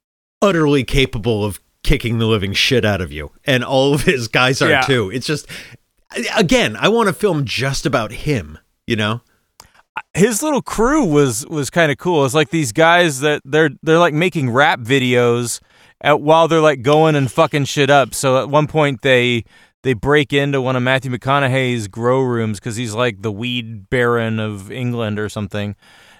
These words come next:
Speaker 2: And, um, and they're, like, messing with the, the guards in the grow room, and then they make a video out of it, like, or to a rap song, and, like, pump up their personalities and put it on their YouTube channel.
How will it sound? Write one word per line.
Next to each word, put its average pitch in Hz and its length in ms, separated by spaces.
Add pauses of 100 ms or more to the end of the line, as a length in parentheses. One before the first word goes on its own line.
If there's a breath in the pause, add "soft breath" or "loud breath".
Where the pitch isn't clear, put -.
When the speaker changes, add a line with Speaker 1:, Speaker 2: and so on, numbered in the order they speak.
(120)
Speaker 2:
And, 120 560
um, 110 580 (500)
and 127 560 (200)
they're, 135 400
like, 127 320
messing 135 420
with 123 200
the, 117 460
the 117 160
guards 127 520
in 113 200
the 113 80
grow 123 260
room, 117 320 (260 loud breath)
and 135 120
then 165 80
they 175 100
make 170 160
a 139 100 (140)
video 143 640
out 127 220
of 117 80
it, 127 120
like, 120 180
or 117 120
to 139 200
a 123 80
rap 139 320
song, 131 360
and, 113 140
like, 117 180 (320)
pump 151 240
up 147 160
their 135 140
personalities 131 680
and 107 100
put 139 140
it 135 40
on 135 140
their 110 80
YouTube 110 560
channel. 104 480